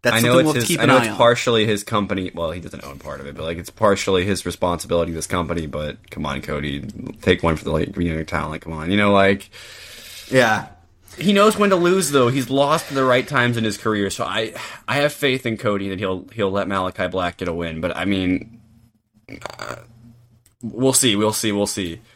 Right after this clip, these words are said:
Speaker 2: Um, but I, I actually really enjoyed that segment as well. I really like his music. I really like his gimmick. I like that he's not
Speaker 1: Oh my
Speaker 2: at
Speaker 1: God, the
Speaker 2: all,
Speaker 1: thing on, dude,
Speaker 2: I like
Speaker 1: on
Speaker 2: that
Speaker 1: his head.
Speaker 2: he's not at all like he was as Aleister Black.
Speaker 1: Imagine
Speaker 2: He's a
Speaker 1: putting that mu-,
Speaker 2: completely new
Speaker 1: someone that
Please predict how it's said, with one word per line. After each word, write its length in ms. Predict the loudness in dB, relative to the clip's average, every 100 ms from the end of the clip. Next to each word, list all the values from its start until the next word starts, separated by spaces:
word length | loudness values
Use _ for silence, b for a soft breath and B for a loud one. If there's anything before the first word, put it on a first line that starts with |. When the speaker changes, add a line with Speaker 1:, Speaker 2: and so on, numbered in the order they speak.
| b -2
Speaker 2:
Um, 680 | 2 4 4 2 -2 -4 -8 b b b _ _ 2
but 200 | 4 4
I, 120 | 2
I 20 |
actually 200 | 0 2
really 180 | 4 4
enjoyed 240 | 4 2
that 120 | 2
segment 320 | 2 0 0 -4
as 80 |
well. 480 | -2 0 2 0 -2 -2
I 60 |
really 340 | -2 0 2 4
like 220 | 2 0
his 160 | -4 -8
music. 520 | -10 -6 -2 -2 -4
I 60 | -6
really 320 | -2 0 0
like 260 | 0 -2 -4
his 160 | -8
gimmick. 520 | -8 -6 -2 -2 -4
I 100 | -4
like 260 | 0 0 0
that 100 | -2
he's 180 | -4 -2
not 260 | -4 2
Speaker 1:
Oh 140 | 4 4
my 120 | 2
Speaker 2:
at 40 | -2
Speaker 1:
God, 280 | -2 2 2
the 40 |
Speaker 2:
all, 80 | 2
Speaker 1:
thing 180 | 0 0
on, 180 | -2
dude, 180 | -2 2
Speaker 2:
I 60 | 4
like 220 | 6 4
Speaker 1:
on 80 | 4
Speaker 2:
that 60 |
Speaker 1:
his 80 | 2
head. 120 | 2
Speaker 2:
he's 160 | 2 2
not 420 | 2 4 4 2 0
at 180 | -2 -2
all 560 | 0 2 0 -4 -8 -14 _
like 200 | -2 -2
he 180 | 0 -2
was 720 | 0 0 0 -4 -8 -10 -14 -8
as 420 | -6 -4 -6 -8 -2
Aleister 440 | 0 0 -4 -8
Black. 200 | -8 -4
Speaker 1:
Imagine 340 | 0 0 0 -2
Speaker 2:
He's 120 | 0
a 20 |
Speaker 1:
putting 240 | 2 2
that 220 | 2 0 2
mu-, 100 | 0
Speaker 2:
completely 200 | 0 0
new 80 | 0
Speaker 1:
someone 260 | 2 0
that 120 | 2